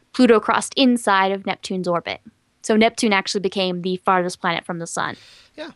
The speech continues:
Speaker 2: well, that's good. I mean, Neptune
Speaker 1: Yeah.
Speaker 2: at least gets something. That's
Speaker 1: Yeah.
Speaker 2: something. You get a li-, you know, a little, okay.
Speaker 1: Yeah, from nineteen seventy-nine to nineteen ninety-nine,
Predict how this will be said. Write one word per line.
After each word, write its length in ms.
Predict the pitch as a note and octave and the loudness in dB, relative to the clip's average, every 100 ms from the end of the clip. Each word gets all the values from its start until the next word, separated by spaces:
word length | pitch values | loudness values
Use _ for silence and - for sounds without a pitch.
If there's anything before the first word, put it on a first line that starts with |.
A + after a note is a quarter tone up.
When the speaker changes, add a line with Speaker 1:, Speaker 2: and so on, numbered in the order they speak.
| _ | _
Speaker 2:
well, 160 | B3+ F4 | -14 -14
that's 160 | D4 - | -14 -16
good. 260 | A#2 A#2 - | -18 -18 -10
I 40 | |
mean, 140 | G#3 F3 | -6 -2
Neptune 280 | G3 G3+ | -4 -4
Speaker 1:
Yeah. 40 | E3 | -4
Speaker 2:
at 40 | |
least 180 | D3 - | -6 -8
gets 200 | D#3 A#2 | -10 -8
something. 460 | - E3 - - - _ | -6 -6 -6 -16 -18 _
That's 260 | - F3+ - | -8 -8 -4
Speaker 1:
Yeah. 60 | F3+ F#3+ C#3+ | 0 2 2
Speaker 2:
something. 180 | G#2 A#2 | -2 -8
You 60 | D#3 | -4
get 140 | E3+ | -4
a 40 | B2 | -4
li-, 240 | A#2+ - | -8 -12
you 60 | C#3 | -14
know, 180 | - C#3+ | -14 -18
a 20 | |
little, 240 | G#1+ - C#3+ _ - | -18 -18 -20 _ -20
okay. 240 | - C3 C3+ | -20 -20 -4
Speaker 1:
Yeah, 160 | A#3 - - | -4 -4 -2
from 240 | A#3 A3+ | 0 2
nineteen 420 | A#3+ C#4+ - C#4+ | 0 0 2 2
seventy-nine 500 | C4 C4 C4 B3 B3 | 4 4 4 2 2
to 100 | B3 G3 | 0 0
nineteen 480 | A3 - - A#3 | -2 0 2 4
ninety-nine, 760 | G#3+ A3 A#3+ C#4 C4+ C4 C4+ | 6 6 8 8 6 4 2